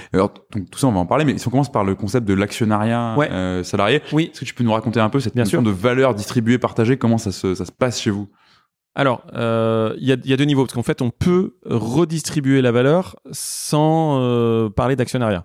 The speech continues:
Speaker 1: Mhm.
Speaker 2: C'est déjà le cas, hein, c'est-à-dire, euh, tu vois, en moyenne, déjà,
Speaker 1: Oui,
Speaker 2: on
Speaker 1: avec le,
Speaker 2: redistribue
Speaker 1: le chiffre d'affaires.
Speaker 2: quatre-vingt-quatre pour cent du chiffre
Speaker 1: Mais
Speaker 2: d'affaires.
Speaker 1: t'étais encore à un stade après.
Speaker 2: Ouais, on, on distribue quatre-vingt-quatre pour cent, euh, du chiffre d'affaires sous forme de salaire, euh, de congés. Euh, en, donc, euh, pour, pour te donner les chiffres deux mille vingt-deux,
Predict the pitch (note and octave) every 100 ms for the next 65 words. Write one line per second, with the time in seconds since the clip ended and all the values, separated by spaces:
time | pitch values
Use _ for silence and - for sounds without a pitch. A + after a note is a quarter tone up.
0 | - A2 B2 - B2 B2 C3 C3 A2+ G2+
1 | G#2+ G2+ A2 G2 F#2+ F#2 F2+ - C3 A2+
2 | A2+ D3 A2 B2+ A2+ A2 F#2+ A#2+ C#3 F#2+
3 | - G#2+ D3 C#3 C3 B2+ B2+ B2 B2+ A#2+
4 | - A2 G#2 C3 D3 A#2 G#2+ C3+ G#2+ F#2+
5 | G#2 A2 C#3 G2 _ _ _ _ _ F#3+
6 | - - A2 G#2 B2 B2+ C#3 C3+ - -
7 | D#3 D3+ - C3 - C3+ C3 C3 A2 G#2
8 | G#2 G2 - A2 A2 D3+ - A#2+ G#2+ G#2
9 | - A2 B2+ D#3 F3 E2+ _ _ _ -
10 | G#2+ G#2 G2+ G2+ G2 G2 G#2 A2+ A2 A#2+
11 | C3 C#3+ D3+ D#3+ - A2+ G#2+ G#2 - G#2+
12 | G#2+ G2 F2+ - - G2 G2+ G2+ G2 A2+
13 | G2+ F#2+ F#2 F#2 G#2+ B2+